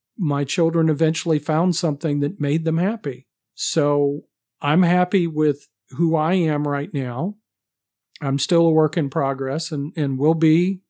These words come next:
till the day I die. But my children are, are in a good place, and I feel like that I'm in a pretty good place. And, you know, life is now all about,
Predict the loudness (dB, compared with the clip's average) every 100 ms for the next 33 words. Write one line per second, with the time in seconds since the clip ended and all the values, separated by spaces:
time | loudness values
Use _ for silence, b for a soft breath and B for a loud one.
0 | _ -2 0 0 -2 0 0 0 0 -2
1 | -8 -16 _ _ 0 2 0 0 0 2
2 | 2 2 0 -2 -4 -2 -2 -2 -4 -4
3 | -4 -2 0 -2 -4 -6 -4 -6 -4 -4
4 | -2 -4 -4 -4 -2 0 -2 -2 -4 -4
5 | -4 -6 -6 -4 -2 -2 -6 -8 -10 -10
6 | _ -2 0 0 -4 -10 _ -4 -2 -2
7 | -2 -2 -2 0 0 0 -2 _ -4 2
8 | 2 4 4 2 -2